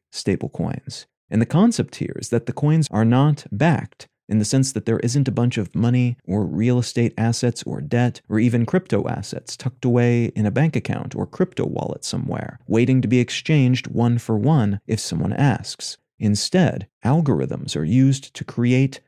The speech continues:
and destroy coins, which ostensibly, at least, keeps the value as close as possible to the value of the pegged asset. So an algorithmic stablecoin is predicated more on the concept of supply and demand,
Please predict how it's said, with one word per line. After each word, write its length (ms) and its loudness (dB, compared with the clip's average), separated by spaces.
and 320 0
destroy 680 -4
coins, 640 -2
which 180 0
ostensibly, 840 0
at 160 -10
least, 440 -6
keeps 340 -2
the 180 -2
value 600 0
as 240 0
close 520 -2
as 200 -2
possible 680 -4
to 80 0
the 100 2
value 420 4
of 200 -2
the 80 -2
pegged 420 -8
asset. 580 -2
So 160 0
an 60 4
algorithmic 680 2
stablecoin 840 -2
is 200 -2
predicated 580 2
more 300 2
on 200 0
the 60 -2
concept 540 -2
of 100 -6
supply 580 -2
and 320 -2
demand, 640 2